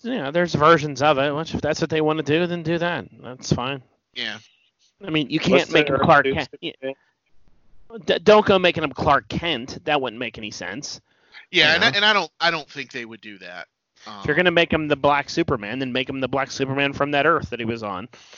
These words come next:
Speaker 2: Yeah.
Speaker 1: You know, tell a story about that Earth over there.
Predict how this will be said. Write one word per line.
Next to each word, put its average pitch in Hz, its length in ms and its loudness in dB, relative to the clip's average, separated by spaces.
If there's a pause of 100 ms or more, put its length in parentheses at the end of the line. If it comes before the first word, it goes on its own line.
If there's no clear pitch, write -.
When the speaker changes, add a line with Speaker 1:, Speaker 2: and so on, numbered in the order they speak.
(180)
Speaker 2:
Yeah. 113 200 -10 (360)
Speaker 1:
You 131 120 -14
know, 135 280 -8
tell 135 220 2
a 139 40 2
story 156 300 6
about 160 220 6
that 160 180 2
Earth 165 220 4
over 160 200 4
there. 151 340 -2